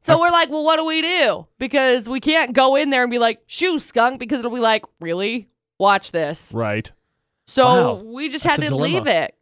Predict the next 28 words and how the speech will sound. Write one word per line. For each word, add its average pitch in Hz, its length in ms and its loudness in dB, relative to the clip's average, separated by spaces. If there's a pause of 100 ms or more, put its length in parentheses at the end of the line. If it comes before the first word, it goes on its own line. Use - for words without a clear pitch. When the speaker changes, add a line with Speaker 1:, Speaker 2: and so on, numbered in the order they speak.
(220)
Speaker 1:
'cause 220 580 -2
I'm 233 240 2
hoping 240 300 -2
my 262 120 -2
chickens 247 520 -6
are 220 120 -4
not 220 220 -2
dead 208 320 -6
this 175 180 -4
morning. 160 460 -8
They 202 80 -4
might 285 240 -6
be, 175 220 -6
but 170 520 0
I 196 200 0
have 208 160 -2
no 208 100 -2
idea. 202 540 0
Little 269 220 4
Miss 320 200 0
LaFonda, 302 640 0
that's 269 160 -6
my 269 140 -2
favorite, 285 560 -2
she - 180 -8
might 220 220 0
be 208 120 -8
gone. 160 440 -4